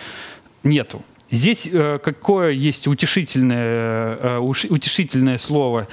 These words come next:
Это то, что, согласно статистике, которая на себя еще берет те, э, э, вакцины, которые использовались, ну, ранее,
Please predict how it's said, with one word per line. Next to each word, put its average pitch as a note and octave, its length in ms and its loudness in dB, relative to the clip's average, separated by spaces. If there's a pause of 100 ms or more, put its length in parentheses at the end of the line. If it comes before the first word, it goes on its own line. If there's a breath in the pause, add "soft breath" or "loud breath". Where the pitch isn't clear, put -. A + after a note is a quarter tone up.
(220 loud breath)
Это C3+ 120 -2
то, F#3+ 160 0
что, D#3+ 500 0
согласно D3+ 500 0
статистике, - 600 -2
которая C#3+ 400 0
на C#3 100 0
себя D#3+ 300 0
еще C#3+ 240 -4
берет C#3 480 -2 (500 loud breath)
те, D#3+ 520 0 (120)
э, B2+ 400 -2 (560)
э, C4+ 60 -14
вакцины, D3 720 0
которые D3 320 -2
использовались, C#3+ 800 0
ну, C3+ 360 2
ранее, A3 720 0